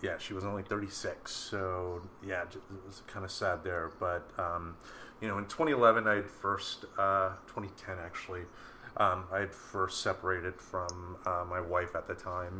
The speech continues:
and, um, with Erica, uh, we both worked at Best Buy. She, again, she was in Georgia, I was in California at the time, but Best Buy had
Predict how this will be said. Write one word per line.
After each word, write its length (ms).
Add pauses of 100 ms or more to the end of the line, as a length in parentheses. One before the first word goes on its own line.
(140)
and, 400
um, 400
with 200
Erica, 540 (140)
uh, 260 (100)
we 120
both 320
worked 200
at 200
Best 280
Buy. 220
She, 220
again, 240
she 160
was 120
in 120
Georgia, 400
I 40
was 120
in 80
California 600
at 100
the 60
time, 300
but 160
Best 240
Buy 160
had 280